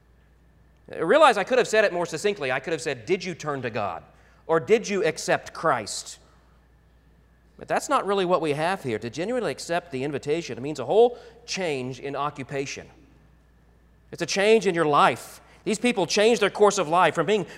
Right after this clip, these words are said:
preoccupied with the worries of the world, their farms and their businesses and so forth, beco-, to becoming preoccupied with the kingdom and getting the right clothes and preparing their hearts and making their way and traveling perhaps a great distance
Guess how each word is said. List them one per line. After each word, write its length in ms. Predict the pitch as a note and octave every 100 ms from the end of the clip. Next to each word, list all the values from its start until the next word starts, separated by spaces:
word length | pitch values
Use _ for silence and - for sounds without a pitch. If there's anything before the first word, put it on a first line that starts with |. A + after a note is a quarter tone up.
| -
preoccupied 760 | G3 F3+ A3+ A#3 G3+ E3 D3+
with 80 | D3
the 80 | D#3
worries 300 | E3+ A3 G#3+
of 40 |
the 60 | F#3+
world, 300 | F3 G3+ F3+
their 100 | D#3
farms 460 | - G#3+ A#3+ F3 E3
and 100 | D3 - -
their 100 | D#3+
businesses 460 | F#3+ A#3 G#3 D#3+
and 80 | D3+
so 160 | G3+ A3
forth, 280 | E3+ D#3
beco-, 320 | C3 D3+ F3 - - -
to 80 | G3
becoming 380 | E3+ G#3+ G#3+
preoccupied 920 | - F#3+ F3+ G#3+ - G#3 D#3+ C3 D3 C#3+
with 280 | E3 E3 - - _ _ _
the 80 | D3+
kingdom 580 | E3 A3 D4 G#3 C3 B2+ D3+
and 260 | D#3+ D3 - - -
getting 220 | F#3 B3
the 80 | C4+
right 200 | B3+ A#3+
clothes 500 | B3 A3 B3+ G3+ D3
and 140 | C#3+ B2 - -
preparing 460 | - F#3 G3+ B3 C#4
their 120 | A#3
hearts 380 | F3+ B3 A3+ F3
and 120 | D3+
making 360 | E3 A#3 B3+ A#3
their 100 | G#3+
way 320 | A3+ B3 G3
and 80 | C3+
traveling 640 | - G3 A#3 A#3 F#3+ D#3+ -
perhaps 320 | E3+ G#3 -
a 60 | E3
great 200 | G#3 G3
distance 360 | A#3 G#3+ F3+